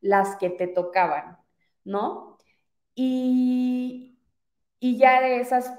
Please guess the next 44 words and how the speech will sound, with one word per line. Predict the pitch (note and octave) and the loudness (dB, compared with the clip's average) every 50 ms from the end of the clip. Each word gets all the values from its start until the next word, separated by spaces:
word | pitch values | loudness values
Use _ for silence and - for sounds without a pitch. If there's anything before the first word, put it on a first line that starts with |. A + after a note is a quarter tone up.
| F#3+ - - - - | -16 -18 -16 -14 -14
doscientas | G#3 F#3 - G#3+ G#3 G#3 G#3+ A3 A3 A3 A3+ A3+ | -14 -10 -8 -6 -6 -6 -6 -6 -4 -4 -4 -4
preguntas, | A3+ A#3+ A#3+ A#3 A#3+ A3+ A#3 B3+ D4 - - - | -4 -4 -4 -4 -2 0 0 0 -2 -4 -6 -6
en | - G#3+ G3 | -6 -6 -4
tu | G#3 G#3 G3 | -2 -2 -4
examen | G3 G3+ - G#3+ G3+ G#3 G#3 A3 | -4 -4 -6 -6 -6 -6 -4 -4
nada | A3 G#3 G3+ | -2 -2 -2
más | G3+ G3+ G3+ - | -2 -4 -4 -2
salían | A3 G3 F#3+ F3+ F3 F3+ | -2 0 0 0 -2 -2
diez | F3+ A3 G#3+ A3 A3 G#3+ - - - _ _ | -2 -4 -4 -4 -6 -10 -14 -18 -20 _ _
y | A#3 A3 | -6 -4
necesitabas | G#3+ G#3+ G#3+ G#3+ A3 G#3+ - G3+ - - G#3+ A3 A3 A3+ - - - - - | -4 -4 -4 -4 -4 -6 -6 -6 -4 -2 2 2 2 2 0 -4 -10 -4 2
ocho | - C4 B3+ B3+ B3+ C4+ C4 | 4 4 4 4 0 -4 -4
preguntas | - G3+ G3 F#3+ G3 G3+ G#3+ G#3+ G#3 G#3 | 0 0 0 0 0 -2 -4 -4 -4 -4
buenas | F#3 F#3+ G3 G3 G#3 G#3 A3+ G#3+ - | -4 -6 -4 -4 -4 -6 -6 -8 -10
para | - - F3 D#3+ D3+ D3+ D#3 D3+ - | -8 -6 -4 -4 -4 -6 -8 -10 -14
pasar. | C#3+ B2+ - - - - | -16 -16 -14 -16 -16 -16
O | |
sea, | - - F#3+ | -14 -12 -8
nada | G3+ G#3 G#3+ A#3 | -6 -4 -2 -2
más | A#3+ A#3 A3+ - | -2 -2 -4 -4
podías | - A#3+ A3 G#3+ G#3 G#3 - | -6 -4 -4 -2 -4 -4 -6
cometer | - A3 G3+ F3+ F3 - F3+ F3 | -8 -10 -12 -12 -10 -8 -6 -4
dos | F3+ F#3 F#3 F#3 | -4 -4 -4 -4
errores. | F3+ D#3 D3+ D3+ D3 - _ _ _ _ _ _ _ _ _ _ _ _ _ _ _ _ _ _ _ _ _ _ _ _ _ _ _ _ _ _ _ _ _ | -6 -10 -8 -12 -14 -16 _ _ _ _ _ _ _ _ _ _ _ _ _ _ _ _ _ _ _ _ _ _ _ _ _ _ _ _ _ _ _ _ _
Para | - B3 B3+ C4 C4 | 6 8 8 8 6
mí | C4 C#4 D4+ | 4 2 0
no | D#4+ G4+ G#4+ | 0 -2 -2
fue | - - D#4+ D#4+ | -2 -4 -6 -2
tan | D#4+ - E4+ F4 F4 E4+ E4+ | 0 2 2 2 0 0 -2
difícil | D#4+ C#4 B3 - - - A#3 A#3 A#3+ - - A#3+ B3+ C4+ D4+ D#4 - | -2 -4 -4 -6 -8 -6 -6 -6 -6 -6 -8 -10 -8 -8 -8 -10 -8
porque | - A3+ G3 F3+ - - G3 F#3+ F#3+ F#3+ F#3+ F#3+ F#3+ F#3+ F#3+ - - - - - | -8 -8 -8 -8 -8 -6 -4 -2 -2 -2 -2 -2 -2 -4 -6 -10 -16 -20 -20 -18
yo | G3 F3+ G#3 G#3 | -12 -8 -8 -6
ya | G3 A3 A3 | -4 -4 -4
había | G#3 G#3+ G#3+ | -4 -4 -8
estudiado | G#3+ - - G3+ G#3 G3 G3 G3 | -8 -10 -8 -6 -4 -2 -2 -2
aquí | G3 F#3+ G3 G3 | -2 -4 -6 -10
toda | F3+ - G3+ G3+ | -8 -4 -4 -2
la | G3 F#3 F3 | -2 -4 -6
primaria, | - F3+ F3 F3+ F#3 F#3 G3 F#3+ F#3+ | -8 -8 -8 -8 -6 -6 -6 -4 -2
toda | G3 F#3+ F#3+ | -2 -2 0
la | F#3 F#3 F#3 | 0 -2 -4
secundaria, | F#3 F#3 F3 F3+ E3+ E3+ F3+ F#3 F#3 F#3+ F#3+ F#3+ F#3+ | -6 -10 -12 -12 -12 -10 -8 -6 -4 -2 -4 -4 -2
toda | F#3+ F#3+ F#3 F#3 F3+ | -2 -2 0 0 -2
la | F3+ F3 E3 E3 D#3+ D#3+ D#3+ - | -4 -6 -6 -8 -10 -14 -16 -18